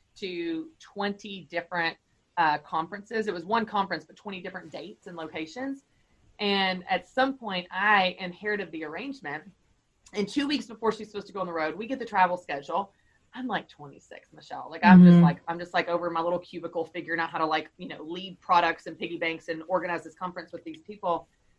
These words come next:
Speaker 1: And we get the travel schedule, and it was a nightmare. Um, they
Speaker 2: Hmm.
Speaker 1: booked two and three connections. You were in an airport eighteen hours a day.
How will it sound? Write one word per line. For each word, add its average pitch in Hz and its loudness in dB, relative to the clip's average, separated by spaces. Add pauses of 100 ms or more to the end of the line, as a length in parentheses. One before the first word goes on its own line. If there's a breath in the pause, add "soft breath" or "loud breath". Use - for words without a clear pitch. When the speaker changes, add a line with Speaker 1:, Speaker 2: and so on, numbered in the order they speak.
(260)
Speaker 1:
And 208 -2
we 214 0
get 262 -4
the 269 -6
travel 208 0
schedule, 170 -6
and 165 -10
it 165 -18
was 156 -16
a 170 -12
nightmare. 143 -18 (480)
Um, 170 6
they 175 8
Speaker 2:
Hmm. 170 6
Speaker 1:
booked - -6
two 226 -6
and 202 -4
three 185 -10
connections. 208 -8
You 190 -16
were 185 -10
in 170 -12
an - -20
airport 165 -12
eighteen - -18
hours 165 -18
a 165 -16
day. 220 2